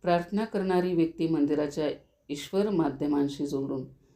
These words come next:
आपली गोष्ट ईश्वर व दैवी शक्तीपर्यंत पोहोचू शकतो. देवता ऐकणारे आणि पाहणाऱ्या असतात.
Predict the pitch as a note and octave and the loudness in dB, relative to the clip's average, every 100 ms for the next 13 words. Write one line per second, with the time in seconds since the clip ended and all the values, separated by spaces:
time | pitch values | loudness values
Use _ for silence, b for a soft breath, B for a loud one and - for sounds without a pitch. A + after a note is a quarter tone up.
0 | b b D3+ D3 F3+ G#3 D3+ D3 D#3 C#3+ | b b -6 -4 2 2 2 -4 -2 0
1 | C#3+ D3+ D#3+ F#3 F#3+ D3+ C#3+ C#3+ D3 C#3+ | 0 -2 -2 -2 0 2 2 0 -4 -6
2 | D3+ D3 G3+ G#3+ - D3 C#3 C3+ C3+ - | -8 -6 -6 -6 -4 -6 -6 -8 -8 -10
3 | - B2+ - _ _ - - _ _ - | -14 -14 -16 _ _ -20 -20 _ _ 0
4 | E3 F3 F3 G3+ E3+ D#3+ D3+ D3 D#3 C#3+ | 4 4 2 2 2 2 -2 0 0 2
5 | C#3+ C#3 D3 D3 D#3+ F3+ F#3 G3 - - | 4 2 0 -2 0 2 2 0 -4 -6
6 | C3 | -6